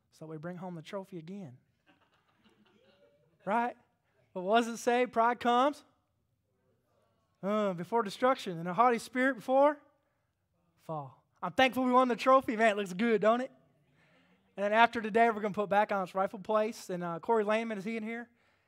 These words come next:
He dusts it for us every week. He'll continue to dust the Ark of the Covenant over there on the shelf. Right? But getting serious, pride comes before destruction.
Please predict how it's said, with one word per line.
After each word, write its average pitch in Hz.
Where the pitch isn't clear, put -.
He 247
dusts 233
it 262
for 247
us 202
every 233
week. 233
He'll 208
continue 220
to 190
dust 202
the 185
Ark 202
of 190
the 185
Covenant 180
over 170
there 165
on 185
the 170
shelf. 208
Right? 254
But -
getting 311
serious, 190
pride 320
comes 269
before 226
destruction. 196